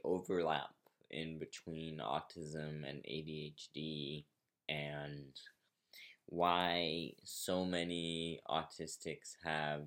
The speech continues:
A D H D as well, and also a fair amount of A D H Ders have, um, also have an autism diagnosis. Um, and so the reason, uh, is, you know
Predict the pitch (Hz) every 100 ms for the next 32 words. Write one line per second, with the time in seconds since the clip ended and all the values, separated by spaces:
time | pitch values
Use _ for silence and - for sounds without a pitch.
0 | - _ _ _ _ - 85 80 78 71
1 | - - 80 78 78 85 98 101 98 92
2 | 90 - 80 76 - 78 80 76 - 80
3 | 76 76 73 76 _ _ _ _ _ _
4 | _ _ - - 92 85 82 78 76 76
5 | 60 67 78 78 73 73 - 82 78 76
6 | 76 73 - - 73 73 73 67 _ _
7 | _ _ _ _ _ _ _ - 69 76
8 | 73 69 - 80 78 - 76 71 73 53
9 | 55 - 76 78 73 71 73 78 67 69
10 | 67 - - - - - _ _ _ _
11 | _ _ _ _ - 87 90 90 85 -
12 | _ _ _ - 101 104 92 - 113 110
13 | 107 98 - - 101 101 123 135 - 117
14 | 87 95 90 67 90 113 95 - 98 82
15 | 76